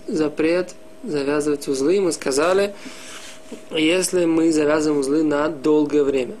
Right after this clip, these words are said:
То есть, что такое на долгое время?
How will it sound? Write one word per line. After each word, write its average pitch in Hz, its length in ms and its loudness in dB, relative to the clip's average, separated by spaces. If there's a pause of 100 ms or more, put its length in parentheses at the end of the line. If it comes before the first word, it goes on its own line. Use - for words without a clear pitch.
(220)
То 151 160 4
есть, 127 260 -2 (520)
что 170 140 -4
такое 160 240 2
на 147 60 0
долгое 151 340 2
время? 131 340 -2